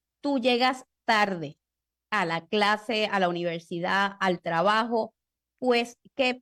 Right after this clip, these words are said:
qué va a pasar? ¿Qué va a pensar la gente? Que eres impuntual. Si llegas a tiempo, que pueden contar contigo. Eso, a eso me refiero en "tu repetición es tu reputación". Así que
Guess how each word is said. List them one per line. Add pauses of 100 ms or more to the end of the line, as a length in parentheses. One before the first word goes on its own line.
(120)
qué
va
a
pasar?
¿Qué
va
a
pensar
la
gente?
Que
eres
impuntual. (600)
Si
llegas
a
tiempo,
que
pueden
contar
contigo.
Eso,
a
eso
me
refiero
en (460)
"tu
repetición
es
tu
reputación".
Así
que